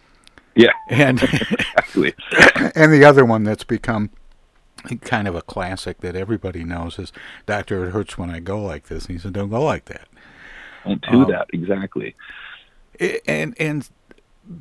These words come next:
Speaker 2: but, but the thing that, that I like about this book, as much as we,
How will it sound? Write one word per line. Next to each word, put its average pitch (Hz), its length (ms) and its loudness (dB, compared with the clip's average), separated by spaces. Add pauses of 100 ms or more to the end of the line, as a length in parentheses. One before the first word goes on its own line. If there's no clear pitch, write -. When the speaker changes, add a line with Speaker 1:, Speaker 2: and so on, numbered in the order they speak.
Speaker 2:
but, 160 440 -4
but 151 140 -4
the 151 120 -4
thing 233 280 0
that, 180 260 0
that 127 160 -2
I 127 60 -2
like 127 300 -4
about 113 280 -4
this 110 200 -8
book, 113 280 -4
as 98 140 -8
much 107 240 -8
as 104 160 -8
we, 98 420 -4